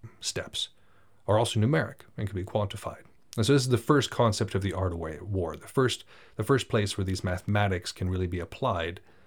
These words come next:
to what we're doing is just in the prep. Next, we deal with the fact that true war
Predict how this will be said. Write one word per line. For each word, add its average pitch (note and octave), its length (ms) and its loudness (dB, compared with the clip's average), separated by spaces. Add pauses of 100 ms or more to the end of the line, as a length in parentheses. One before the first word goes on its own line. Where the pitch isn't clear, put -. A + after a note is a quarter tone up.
(160)
to G#2+ 100 2
what F2+ 100 2
we're E2+ 80 -4
doing - 360 -8 (200)
is A#2+ 100 -4
just G2+ 200 -4
in G#2 80 -2
the G2+ 40 -2
prep. - 300 -6 (1500)
Next, C#3+ 460 0 (500)
we B2 100 4
deal B2+ 240 6
with A#2+ 220 4
the A#2+ 40 2
fact A2+ 340 0
that - 220 -2
true G#3 360 4
war F#2 480 0